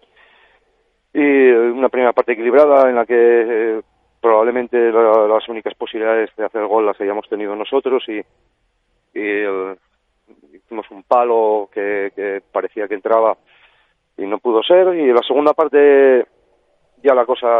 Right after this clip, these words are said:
era un poco distinta, los dos equipos, eh,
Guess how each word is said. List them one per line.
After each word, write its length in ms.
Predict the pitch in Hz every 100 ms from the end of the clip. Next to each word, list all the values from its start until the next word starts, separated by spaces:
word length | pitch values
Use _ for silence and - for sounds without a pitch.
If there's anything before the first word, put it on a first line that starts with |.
| 117
era 200 | 117 117
un 80 | 113
poco 200 | 117 107
distinta, 680 | 107 - 156 139 127 127 123
los 160 | 113 107
dos 140 | 117
equipos, 420 | 117 120 - 117 - _ _ _ _ _ _ _
eh, 440 | 110 110 107 107